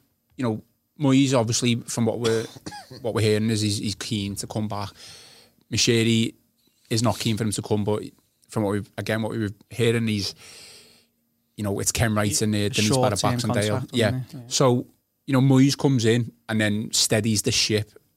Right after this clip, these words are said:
Speaker 1: in an Allardyce style, as in he gets us to mid-table, don't win a trophy. Um, what do we do then at the end of the season? Do we, do we offer him a new deal, or do we then have to go and find another, you know, another manager like we did with Silva?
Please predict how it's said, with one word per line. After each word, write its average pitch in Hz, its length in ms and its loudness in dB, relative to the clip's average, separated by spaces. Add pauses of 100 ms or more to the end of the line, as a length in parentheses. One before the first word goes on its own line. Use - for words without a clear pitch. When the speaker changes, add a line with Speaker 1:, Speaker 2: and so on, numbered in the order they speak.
Speaker 1:
in 123 120 -2
an 120 80 -2
Allardyce 107 640 -2 (260)
style, 104 500 0
as 101 140 -2
in 104 200 -2
he 110 120 -4
gets 107 260 -2
us 110 200 0
to 107 160 2
mid-table, 107 640 -2 (400)
don't 123 160 0
win 110 140 0
a 110 40 -4
trophy. 110 460 -4 (540)
Um, 98 400 0 (720)
what 120 160 0
do 131 80 0
we 117 100 0
do 113 160 -2
then 101 180 -4
at 104 100 -10
the 120 80 -4
end 104 120 -4
of 101 60 -8
the 107 60 -10
season? 104 400 -4
Do 107 120 -4
we, 107 180 -4 (280)
do 104 100 -4
we 107 80 4
offer 113 220 2
him 113 100 2
a 110 40 2
new 110 160 2
deal, 120 300 0
or 107 100 -4
do 107 100 -2
we 107 100 0
then 107 180 0
have 107 200 -4
to 113 80 -4
go 104 180 0
and 101 100 -4
find 95 360 -2
another, 98 420 -4 (520)
you 104 80 -4
know, 101 260 -2 (500)
another 107 200 0
manager 101 400 -2
like 107 140 -2
we 110 60 -4
did 104 160 -4
with 104 120 -4
Silva? 98 400 -2